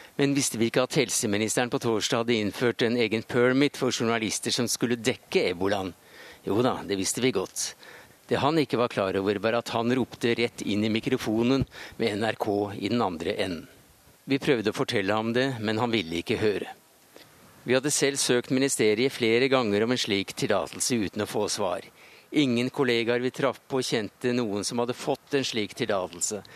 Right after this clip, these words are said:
men bestemmelsen ga myndighetene makt til å bortvise journalister og beslaglegge materialer når det passet seg så.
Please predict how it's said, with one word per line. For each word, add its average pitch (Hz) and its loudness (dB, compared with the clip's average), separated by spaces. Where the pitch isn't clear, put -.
men 143 -4
bestemmelsen 123 0
ga 135 4
myndighetene 120 0
makt 117 -2
til 131 2
å - 2
bortvise 117 0
journalister 127 -2
og 127 0
beslaglegge 113 0
materialer 113 2
når 104 0
det 107 0
passet 107 -4
seg 110 0
så. 101 0